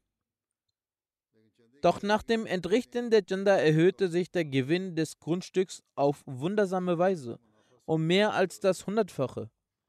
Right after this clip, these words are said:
Er erzählt, dass er fest daran, davon überzeugt ist,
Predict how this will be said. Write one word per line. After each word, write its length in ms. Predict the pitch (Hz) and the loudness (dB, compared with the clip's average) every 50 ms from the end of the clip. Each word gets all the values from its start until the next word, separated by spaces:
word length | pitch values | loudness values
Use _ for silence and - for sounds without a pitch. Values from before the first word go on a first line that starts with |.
| _ _ _ _ _ _ _ _ _ _ _ _ _ _ _ _ 120 117 _ _ _ _ _ _ _ | _ _ _ _ _ _ _ _ _ _ _ _ _ _ _ _ _ _ _ _ _ _ _ _ _
Er 160 | - 143 151 | 0 4 4
erzählt, 600 | 156 156 - - - 180 185 202 220 202 - - _ - | 4 4 2 0 4 6 6 6 6 2 -4 -18 _ 0
dass 180 | 165 170 - - | 0 0 2 2
er 200 | 175 175 175 180 | 4 4 4 4
fest 360 | - - 233 262 247 - - | 2 4 4 4 4 2 0
daran, 380 | 214 190 185 185 185 180 165 - _ _ _ _ _ _ _ _ _ _ _ - | 0 2 2 2 -2 -2 -6 -12 _ _ _ _ _ _ _ _ _ _ _ -6
davon 320 | 190 165 170 160 190 196 196 | 0 0 0 0 0 0 2
überzeugt 540 | 175 170 170 - - 208 214 226 _ - | 2 2 2 2 2 2 2 2 _ -4
ist, 260 | - 123 - - - | -6 -6 -6 -8 -20